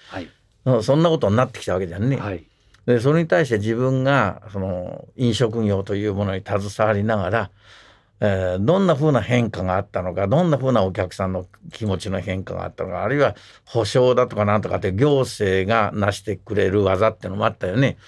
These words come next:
Speaker 1: はい。
Speaker 2: その辺総括して時間を十分取ってお話しいただければ、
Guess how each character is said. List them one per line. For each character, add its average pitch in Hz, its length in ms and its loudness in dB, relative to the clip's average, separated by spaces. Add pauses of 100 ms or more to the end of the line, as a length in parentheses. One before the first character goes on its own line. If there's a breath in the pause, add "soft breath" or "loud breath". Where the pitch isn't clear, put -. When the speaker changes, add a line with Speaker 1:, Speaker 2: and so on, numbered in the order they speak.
Speaker 1:
は 101 120 -6
い。 82 160 -16
Speaker 2:
そ 135 220 0
の 131 80 2
辺 123 360 0
総 120 220 2
括 117 280 -2
し - 80 -12
て 113 180 2 (380 loud breath)
時 104 160 -6
間 82 200 -6
を 85 100 -8
十 107 180 0
分 98 160 -2
取 87 160 -4
っ - 40 -20
て - 300 -10
お 107 140 -6
話 87 220 -8
し 87 100 -14
い 76 40 -14
た 87 120 -10
だ 82 80 -8
け 82 80 -10
れ 82 60 -10
ば、 - 80 -18